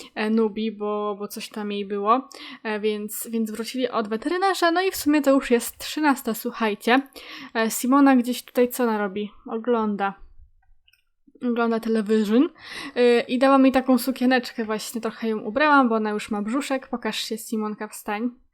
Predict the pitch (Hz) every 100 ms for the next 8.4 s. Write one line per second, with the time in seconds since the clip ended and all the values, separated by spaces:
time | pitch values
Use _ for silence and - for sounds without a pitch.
0 | _ _ - - _ _ 208 - - -
1 | - 381 403 403 415 - 226 226 - 220
2 | 220 220 226 220 226 - 302 - 220 220
3 | 302 415 392 - 302 302 294 269 269 -
4 | 240 240 - - 233 214 202 214 214 220
5 | 214 220 214 208 214 320 202 185 190 196
6 | 214 214 208 - 262 247 247 254 240 220
7 | 226 226 208 196 196 - 214 220 233 240
8 | 233 233 226 233